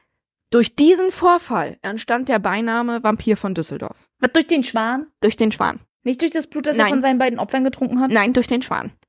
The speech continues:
Speaker 1: Das ist wichtig,
Speaker 2: Okay.
Speaker 1: durch den Schwan.
Speaker 2: Ergibt voll Sinn.
Speaker 1: Ja. Jetzt hat er eine Zeit lang Ruhe, denn erst am dreiundzwanzigsten Februar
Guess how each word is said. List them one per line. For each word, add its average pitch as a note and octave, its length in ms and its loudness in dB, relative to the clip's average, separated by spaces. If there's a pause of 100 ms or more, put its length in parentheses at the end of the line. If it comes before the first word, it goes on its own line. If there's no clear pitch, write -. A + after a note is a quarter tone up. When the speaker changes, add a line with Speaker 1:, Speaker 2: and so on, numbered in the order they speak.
(540)
Speaker 1:
Das - 160 -12
ist - 140 -12
wichtig, G3+ 340 -2
Speaker 2:
Okay. G3 140 0
Speaker 1:
durch G#3 140 2
den A#3+ 160 -2
Schwan. - 280 -4 (800)
Speaker 2:
Ergibt G#3 280 -4
voll G#3 300 -4
Sinn. G#3 220 -4 (640)
Speaker 1:
Ja. F#3 320 2 (920)
Jetzt - 180 0
hat D#4 80 4
er D#4+ 60 2
eine C4+ 140 0
Zeit B3+ 200 2
lang A#3+ 320 -2 (240)
Ruhe, G#3 380 0 (720)
denn A3 120 0
erst - 220 -2
am A3 80 0
dreiundzwanzigsten A#3+ 760 -2
Februar A3 480 2